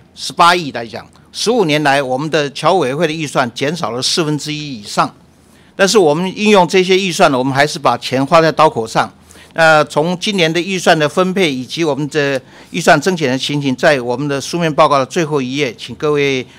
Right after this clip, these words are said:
委员参阅。一百多年来，我国历经革命建国以及抗战救国，到后来台湾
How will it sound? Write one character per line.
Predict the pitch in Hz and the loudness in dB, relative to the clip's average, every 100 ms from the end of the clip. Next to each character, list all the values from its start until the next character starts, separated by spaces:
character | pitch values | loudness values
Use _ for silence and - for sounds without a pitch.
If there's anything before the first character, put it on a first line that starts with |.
| - | -12
委 | 110 | -8
员 | 113 131 | -4 -4
参 | - 143 | -2 0
阅。 | 147 147 - _ _ _ _ _ _ _ _ _ _ _ _ _ _ _ _ _ | 0 -4 -8 _ _ _ _ _ _ _ _ _ _ _ _ _ _ _ _ _
一 | - | -2
百 | 220 170 | 2 4
多 | 226 | 4
年 | 220 180 | 4 2
来， | 147 156 - - | 2 2 -2 -4
我 | 160 | -2
国 | 143 180 165 | 0 -2 -2
历 | 220 185 | -6 -4
经 | - 196 190 _ _ _ _ _ - | -2 -4 -6 _ _ _ _ _ -2
革 | 165 | 2
命 | 202 190 | 2 2
建 | 208 180 | 2 2
国 | 131 135 139 - _ _ - | 0 -2 -2 -6 _ _ -16
以 | 135 | -12
及 | 139 160 | -8 -6
抗 | - 214 175 | 0 0 4
战 | 202 151 | 4 4
救 | - 175 | 2 0
国， | - 120 120 120 - - _ - | 0 -6 -8 -12 -20 -20 _ 4
到 | 185 170 147 127 _ _ _ | 6 6 4 -2 _ _ _
后 | - 233 | 2 4
来 | 147 143 | 4 0
台 | 143 147 | -2 -2
湾 | 160 180 175 | 2 2 0